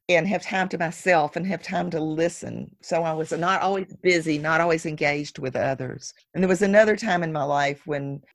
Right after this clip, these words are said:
I was working all the time. I was always on a computer, and I had lost access to my own body and my own center. The lake nearby kept calling my name, and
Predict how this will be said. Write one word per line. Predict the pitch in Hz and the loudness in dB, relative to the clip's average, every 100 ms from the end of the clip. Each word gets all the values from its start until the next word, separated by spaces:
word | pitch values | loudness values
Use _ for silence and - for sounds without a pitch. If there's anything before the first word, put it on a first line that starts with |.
| - | 0
I | 180 | 2
was | 196 - | 2 -2
working | 170 196 202 202 | 0 2 2 0
all | 175 190 | 2 2
the | 214 208 | 2 -4
time. | 202 165 165 190 196 - _ 170 | -4 -4 -2 -4 -6 -10 _ -2
I | |
was | 170 | 0
always | 185 185 208 202 | 4 4 4 4
on | 208 | 2
a | 196 | 2
computer, | 233 202 - 170 170 185 - | -2 -4 -2 0 0 -2 -2
and | 170 | -2
I | |
had | 190 175 | 2 4
lost | 180 175 185 - - - - - _ | 6 6 6 0 -10 -14 -20 -20 _
access | 185 202 - 214 202 - | 6 6 4 6 6 4
to | 202 | 2
my | 185 | 4
own | 175 190 131 113 | 6 4 2 4
body | 135 190 208 127 | 6 8 8 8
and | 123 | 6
my | 131 | 4
own | 135 156 165 160 | 2 2 0 -4
center. | - - - 220 220 - - 123 131 - _ | -10 -8 2 2 2 -2 2 2 2 -6 _
The | 170 196 | 2 6
lake | 226 254 - | 8 8 6
nearby | 202 202 226 196 | 4 6 6 6
kept | 196 - | 4 0
calling | - 202 190 180 | 4 6 6 4
my | 170 | 2
name, | 170 196 185 151 | 4 2 2 0
and | 147 151 | -4 -8